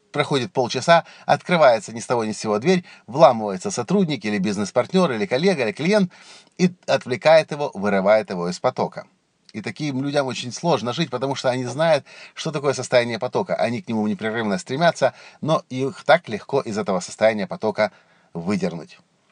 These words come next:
И вот третья категория людей — это редкие экземпляры. Я на самом деле знаю очень-очень мало таких людей. Сам я сейчас в этом режиме нахожусь, но когда-то давно, я помню, в этом режиме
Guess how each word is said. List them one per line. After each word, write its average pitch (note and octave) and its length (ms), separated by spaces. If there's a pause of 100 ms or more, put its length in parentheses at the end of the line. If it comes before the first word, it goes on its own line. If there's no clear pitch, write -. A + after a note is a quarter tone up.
(360)
И A2 100
вот F#2+ 180
третья C#3 340
категория F#2 540
людей — G2+ 420 (380)
это B2+ 420
редкие G#2+ 720
экземпляры. F2 640 (280)
Я D#3 140
на D3+ 80
самом C3 240
деле C#3 220
знаю C3+ 340
очень-очень B2+ 560
мало G#2+ 340
таких F#2+ 300
людей. A#2+ 400 (340)
Сам D#3+ 280
я C#3+ 80
сейчас C3+ 300
в B2 40
этом A2 180
режиме G#2+ 320
нахожусь, B2+ 460
но C3 220
когда-то B2 420
давно, A2+ 240
я G#2+ 60
помню, A2 360
в G2 40
этом A2+ 200
режиме A2+ 380